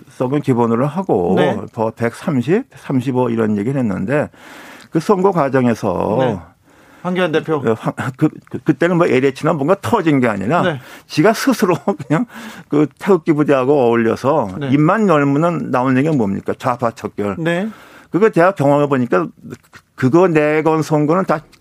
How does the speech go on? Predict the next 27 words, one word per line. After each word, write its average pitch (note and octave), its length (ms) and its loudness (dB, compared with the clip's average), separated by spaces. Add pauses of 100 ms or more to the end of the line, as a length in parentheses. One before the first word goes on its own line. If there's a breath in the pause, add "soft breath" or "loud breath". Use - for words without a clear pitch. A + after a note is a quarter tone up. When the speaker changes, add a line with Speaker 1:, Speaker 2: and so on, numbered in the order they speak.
(120)
Speaker 1:
지더라고. A#2 600 0
Speaker 2:
아, C#3+ 180 -2
좌파 D#3 280 -8
척결. D3 320 -6
Speaker 1:
어, B2 220 2
뭐 B2 180 0
그런 B2 260 0
얘기. G#2+ 120 -2
그 F3 200 2
Speaker 2:
네. C3+ 160 -4
Speaker 1:
유권자들이 C3 460 0
듣기 - 160 -10
싫어요. - 520 -4
Speaker 2:
예. E3 300 0 (680 loud breath)
Speaker 1:
그래서 C#3+ 320 2
이제 D#3+ 300 2 (260)
그런 D3 880 2
것에 C#3+ 600 2
대해서 B2 1000 0
그 A2+ 140 -4
유권자들이, A#2+ 1080 -2
저 G#2+ 240 -4 (180)
중간층 B2+ 380 0
Speaker 2:
심판했고. C3 100 2
Speaker 1:
유권자들이 A#2 720 -2 (140)
거기에 A2+ 260 -4
대해서 G#2+ 460 -2